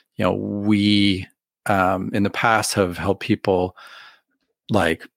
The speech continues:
go through the entire release process and really educate them through every piece. And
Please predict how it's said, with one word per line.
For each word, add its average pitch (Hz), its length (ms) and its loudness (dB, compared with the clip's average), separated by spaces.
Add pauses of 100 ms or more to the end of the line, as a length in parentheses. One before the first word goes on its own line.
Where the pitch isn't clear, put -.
(100)
go 110 160 2
through 104 220 2
the 101 220 0
entire 104 840 2
release 98 480 2
process 101 800 -2
and 98 180 -2
really 101 240 0
educate 101 460 0
them 90 160 -2
through 98 240 -4
every 92 340 -2
piece. 87 540 -2 (420)
And 95 520 0